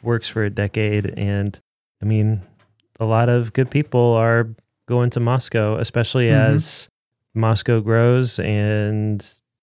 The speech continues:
Speaker 1: things go south in other places. Things go woke or things go broke. We had a good friend of ours also just joined the faculty of N S A, David Talcott, who was, when I was leading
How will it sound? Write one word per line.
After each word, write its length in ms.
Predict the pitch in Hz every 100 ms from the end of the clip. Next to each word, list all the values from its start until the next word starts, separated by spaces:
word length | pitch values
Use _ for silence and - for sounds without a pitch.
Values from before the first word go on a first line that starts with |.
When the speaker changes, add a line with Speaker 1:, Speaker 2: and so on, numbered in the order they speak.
| _ -
Speaker 1:
things 840 | 104 107 107 98 - - - - 208 190
go 160 | - 113
south 400 | - 107 107 104
in 80 | 107
other 180 | 107 101
places. 800 | - 113 - 107 101 - - - _ _ _ _
Things 200 | 110 101
go 380 | 104 104 104 101 - _
woke 360 | 120 135 135 -
or 80 | 107
things 340 | - 107 104
go 140 | 107
broke. 440 | 101 143 147 - - _ _ _ _ -
We 60 |
had 100 | 113
a 40 | 107
good 200 | 107 -
friend 260 | 117 110 104
of 80 | 107
ours 280 | 110 104 -
also 340 | 117 120 117
just 240 | 104 104
joined 280 | - 104 104
the 60 | 101
faculty 600 | 101 95 - - 104 101
of 400 | 98 98 98 -
N 140 | 107 104
S 180 | 90 104
A, 240 | 104 113 - _ _ -
David 240 | 104 101
Talcott, 540 | 110 104 - 104 -
who 440 | 85 104 104 101 - - _ -
was, 680 | 113 101 98 - - - -
when 180 | 113 117
I 140 | 117
was 260 | 113 113 -
leading 460 | 110 110 110 107